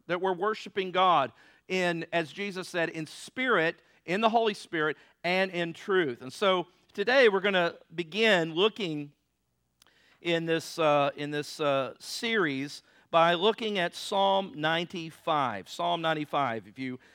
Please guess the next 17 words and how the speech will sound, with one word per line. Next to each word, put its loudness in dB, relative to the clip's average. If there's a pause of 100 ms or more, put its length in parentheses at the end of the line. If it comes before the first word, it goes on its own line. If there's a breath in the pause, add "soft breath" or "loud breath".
(240 soft breath)
have 4
your -2
Bibles -2
or -10
can -20
swipe 0
over -4
there, -2
uh, -2 (340 soft breath)
in -6
your -4
tablet 0
or -2
phone, -4
but -6
Psalm -2
ninety-five. -2